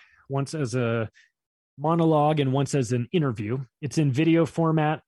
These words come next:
and audio format. So as a podcast everywhere, i-, i-, in video, it's on Rockfin, Odysee, Band.video,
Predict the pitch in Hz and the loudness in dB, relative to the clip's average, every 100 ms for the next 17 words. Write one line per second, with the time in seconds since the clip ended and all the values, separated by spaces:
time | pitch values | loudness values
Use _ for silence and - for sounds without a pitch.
0 | _ 151 151 147 143 135 123 117 135 120 | _ -4 -4 -2 -2 0 0 -2 -2 -2
1 | 120 120 143 127 127 139 123 143 147 147 | -2 -2 0 0 0 0 -2 0 0 0
2 | 143 120 120 117 117 113 113 - _ 135 | -2 0 -2 0 0 0 -2 -6 _ -8
3 | 123 139 127 101 156 139 147 143 143 139 | -4 -2 -2 -4 -2 0 0 2 2 0
4 | 143 135 127 123 - - - _ _ _ | 0 -2 -2 -4 -6 -16 -20 _ _ _
5 | _ _ - 147 - - 170 147 143 135 | _ _ -4 -2 -2 0 0 2 -2 -8
6 | _ - 143 139 - 143 135 123 - _ | _ -4 -4 -4 -4 -4 -2 -6 -10 _
7 | _ _ _ _ _ _ - 127 151 151 | _ _ _ _ _ _ -8 -2 0 2
8 | 143 139 135 139 139 131 131 120 | 0 -2 -2 0 0 0 -2 -6